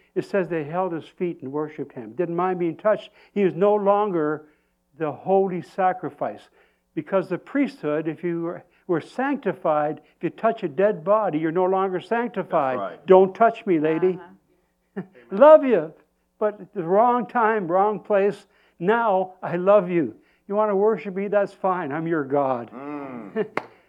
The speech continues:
Speaker 1: Okay, so we get into the ascension, descension, and he blows on them to get, says, "Receive the Holy Ghost." Now,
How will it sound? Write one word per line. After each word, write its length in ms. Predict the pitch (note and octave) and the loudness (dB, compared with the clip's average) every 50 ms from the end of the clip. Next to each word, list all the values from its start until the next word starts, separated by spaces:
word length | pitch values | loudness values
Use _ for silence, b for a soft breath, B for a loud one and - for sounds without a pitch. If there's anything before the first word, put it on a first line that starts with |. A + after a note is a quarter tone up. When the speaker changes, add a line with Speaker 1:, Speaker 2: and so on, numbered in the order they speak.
| B B _ - | B B _ -2
Speaker 1:
Okay, 440 | C#4+ D4 C#4+ - B3 A3 D#3 B2 - - _ _ | -2 -2 0 0 0 0 0 0 -4 -10 _ _
so 280 | - - A#3+ A3+ G3+ | -4 -2 0 0 0
we 300 | - B3 G#3 G3+ G#3+ F#3+ | -2 -4 -4 -4 -4 -2
get 160 | E3+ G#3+ B3 | -2 0 0
into 340 | C#4 C#4+ B3+ - - A3 G#3 | 2 0 0 -4 -6 -8 -6
the 140 | F3+ F#3+ F3 | -2 0 0
ascension, 680 | E3+ F3 - A3+ A3+ G#3+ G3 - - G3 F#3 E3+ C3+ B2+ | -2 0 -2 -2 -2 -2 -4 -4 -4 -6 -6 -6 -6 -6
descension, 720 | D#3+ A3+ B3 - - F#3+ F3 E3+ E3 - - F#3 F3 D3+ B B B B B - | -6 -6 -6 -4 -4 -4 -4 -4 -6 -4 -6 -6 -6 -6 B B B B B -2
and 300 | G3 F3+ F3+ E3+ C#3+ - _ _ | 0 0 0 -2 -6 -12 _ _
he 120 | - F3+ E3 | -8 -6 -6
blows 600 | B2+ A#2+ C#3 C3+ D3 F3+ A3+ B3+ B3+ A#3 E3 C#3+ | -6 -6 -4 0 4 6 6 6 4 2 0 0
on 260 | E3 D#3+ D3 D#3 D#3 | 0 0 0 -2 -4
them 180 | D3+ D3+ D#3 D3 | -4 -6 -6 -8
to 40 | |
get, 140 | C3+ D#3+ D3+ - b b b b b b | -10 -12 -12 -12 b b b b b b
says, 300 | _ - G3 E3 C#3+ D#3 | _ 0 0 0 0 -4
"Receive 400 | D3+ - - - G3+ G3 F3 D3+ | -6 -8 -6 -8 -8 -6 -6 -6
the 80 | D3+ | -6
Holy 200 | C#3 D#3+ D3+ C3+ | -4 -4 -4 -4
Ghost." 380 | B2+ F#3 F#3+ B2 - - - _ _ _ _ _ _ _ _ _ _ _ _ _ _ _ _ _ _ _ | -2 -2 -4 -4 -4 -10 -18 _ _ _ _ _ _ _ _ _ _ _ _ _ _ _ _ _ _ _
Now, 580 | E3+ B3 C#4 C4 A3 E3+ D#3 D#3+ F3 E3+ - | -6 -2 0 2 2 2 2 0 -2 -4 -8